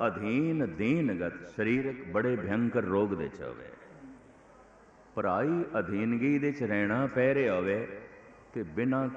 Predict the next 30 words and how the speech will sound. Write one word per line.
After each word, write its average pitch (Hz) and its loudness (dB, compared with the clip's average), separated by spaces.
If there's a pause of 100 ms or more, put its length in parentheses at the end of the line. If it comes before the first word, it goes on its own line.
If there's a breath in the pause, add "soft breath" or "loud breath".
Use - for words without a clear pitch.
ਕਸੂਰ 127 2
ਤੋਂ 127 0
ਅਗਲਾ 90 0
ਗਾਲਾਂ 90 -2
ਕੱਢੇ 101 -2
ਤੇ 104 -6
ਸਾਰਨੀਆਂ 90 -6
ਪੈਣ 101 -10
ਮਜਬੂਰੀ 87 -6
ਚ, 87 -18 (1160)
ਤਾੜਨਾ 90 -4
ਕਰੇ 101 0
ਤੇ 98 -4
ਮਜਬੂਰੀ 87 0
ਸਾਰਨ। 76 -6 (420)
ਕੋਈ 101 -4
ਗਲਤੀ 90 -2
ਵੀ 113 2
ਨਹੀਂ 98 0
ਕੀਤੀ, 87 -6
ਕੋਈ 95 -6
ਕਸੂਰ 101 -2
ਵੀ 123 0
ਨਹੀਂ, 92 -4 (240)
ਗਾਲਾਂ 90 -2
ਖਾਣੀਆਂ 98 -6
ਪੈਣ, 98 -14 (1600)
ਅਗਲਾ 85 -2
ਤਾੜਨਾ 87 0
ਕਰੇ। - -8